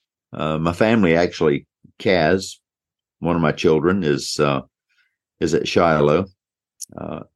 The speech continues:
working in the Raleigh area. And he was actually in attendance, uh, for both of them,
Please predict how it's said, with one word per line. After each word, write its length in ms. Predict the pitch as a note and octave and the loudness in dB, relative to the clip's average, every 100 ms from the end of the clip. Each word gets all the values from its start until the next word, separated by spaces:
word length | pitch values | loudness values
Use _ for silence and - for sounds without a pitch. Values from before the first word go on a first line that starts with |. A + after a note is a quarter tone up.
| _ _ _ | _ _ _
working 380 | E2+ E2 - D#2+ | -2 0 0 -2
in 100 | D2+ | 0
the 80 | C#2 | 2
Raleigh 400 | D#2 D#2 D2+ - | 2 2 2 2
area. 400 | D2+ D#2+ G2 D#2+ | 2 2 0 -2
And 160 | C2 - _ _ _ _ _ _ _ | -8 -14 _ _ _ _ _ _ _
he 200 | G2+ G2 | 2 4
was 180 | E2+ F2 | 4 4
actually 440 | E2+ D#2 - E2 | 2 0 0 0
in 100 | D#2 | 0
attendance, 720 | D#2 - G2+ D#2+ C#2 - - | -2 0 0 0 -2 -4 -2
uh, 240 | D#2+ D2+ | 0 0
for 160 | C#2+ E2 | -2 -2
both 340 | D2 A2 D3+ | 0 2 2
of 240 | D#2 C#2 - | 0 0 -2
them, 180 | A1 | -10